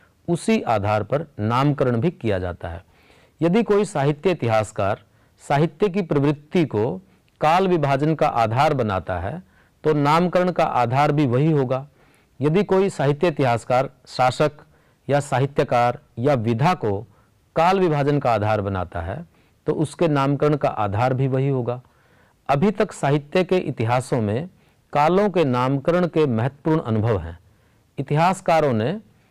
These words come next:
साहित्य की आंतरिक चेतना के आधार पर नामकरण करने की कोशिश की है और बाहरी कारणों के आधार पर भी। किसी प्रवृत्ति के आधार पर नाम रखा है, जैसे भक्तिकाल,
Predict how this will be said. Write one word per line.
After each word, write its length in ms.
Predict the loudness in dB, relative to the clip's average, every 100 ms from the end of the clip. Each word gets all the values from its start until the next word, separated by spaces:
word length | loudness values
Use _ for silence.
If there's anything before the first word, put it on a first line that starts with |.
| _ -8
साहित्य 420 | -2 0 0 -2 0
की 200 | 0 -2 -2
आंतरिक 520 | 0 0 0 0 -2
चेतना 440 | -2 -2 0 0 0
के 120 | -2
आधार 420 | -2 -2 0 0
पर 280 | 0 -4 -4 -10 _ _ -6
नामकरण 560 | -2 2 2 0 0 0
करने 320 | 0 0 0
की 100 | -2
कोशिश 420 | -2 -2 -2 -6
की 220 | -8 -6 -6
है 200 | -6 -12 _ _ _
और 120 | -4 -2
बाहरी 400 | 0 2 2 0
कारणों 400 | 0 0 0 0
के 120 | -2
आधार 400 | -2 -4 -4 -6
पर 160 | -8
भी। 220 | -12 -12 -18 _ _ _ _ _ _ -4
किसी 280 | -2 0 -2
प्रवृत्ति 580 | 0 0 0 -2 -4
के 120 | 0 0
आधार 420 | 0 0 0 0
पर 160 | 0
नाम 280 | -2 0 0
रखा 360 | -2 -2 -4 -4
है, 220 | -4 -6 -14 _ _ _ -2
जैसे 240 | -2 0
भक्तिकाल, 640 | -2 -4 -2 -2 0 0